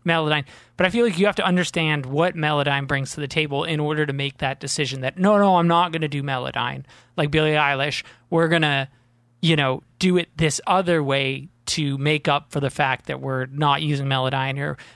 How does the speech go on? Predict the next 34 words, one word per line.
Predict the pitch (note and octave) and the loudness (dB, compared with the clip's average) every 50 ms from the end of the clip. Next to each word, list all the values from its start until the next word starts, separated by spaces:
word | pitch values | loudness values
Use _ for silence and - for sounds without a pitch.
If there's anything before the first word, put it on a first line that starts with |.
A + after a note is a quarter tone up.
| _ _ _ | _ _ _
we're | F3 E3 | 0 2
gonna | F3 E3+ D#3+ | 4 4 4
do | D3+ E3+ E3+ | 2 2 2
it | |
this | D#3+ D#3 C#3 - | 2 2 2 2
other | F#3+ F3 E3 | 2 4 4
way | D#3 D3+ | 2 2
and | C#3+ C#3+ | 0 -2
it's | C3+ - | -4 -4
gonna | - E3+ D3+ | -4 -4 0
bring | C#3+ D#3 D3 D3 D3 | 0 0 0 0 0
this | D3 E3+ F3+ - - - | 2 2 0 0 -2 -6
to | - D3 | -6 -6
the | C#3 | -6
table. | C3 - C#3+ C#3 C#3 C#3+ C#3 C3+ D3 - - | -6 -8 -8 -8 -8 -8 -8 -8 -10 -12 -12
T-, | - - - | -12 -10 -2
to | - F3 E3 | 0 0 2
just | D3 E3+ F#3+ G#3 - | 2 2 0 2 2
not | G3+ F#3+ G3+ G#3+ D#3+ E3 | 2 2 2 2 2 0
use | D#3+ E3 D#3 F3+ | -2 -2 0 -2
it | F#3+ - _ | -4 -4 _
'cause | - D3+ C#3+ C3+ - - - _ _ _ _ _ _ _ _ _ - | -4 -2 -2 -2 -4 -4 -6 _ _ _ _ _ _ _ _ _ -6
you | E3 D3 | -4 -2
wanna | C#3 C#3+ C#3 C#3 | 0 0 0 0
be | C3 C#3 C#3 C3+ C3+ C3 C3 - _ _ _ _ _ _ _ _ _ _ | -2 -4 -4 -6 -6 -10 -14 -16 _ _ _ _ _ _ _ _ _ _
fucking | - - D#3 C#3+ C#3 - C#3 C#3 | -6 -4 -2 -2 -2 -4 -6 -6
legit, | C#3 C#3 C3+ C#3 D3+ F3 F#3+ - _ _ _ _ _ - | -6 -6 -4 -2 -2 -2 -2 -4 _ _ _ _ _ -14
m-, | E3+ F3 F3+ F3+ F#3+ E3+ | -12 -12 -12 -12 -12 -12
it | F3 E3+ E3+ E3+ | -12 -12 -8 -4
makes | D#3 D3 C#3+ C#3 - - | -4 -4 -4 -4 -8 -8
you | D3+ D3 | -4 -4
really | D3 C#3+ C#3 C3+ | -2 -2 -4 -2
fucking | - E3 D3 - D3 C#3+ | -2 -2 -2 -2 -4 -2
dumb. | D#3 F#3+ G3+ E3 | 0 0 0 -2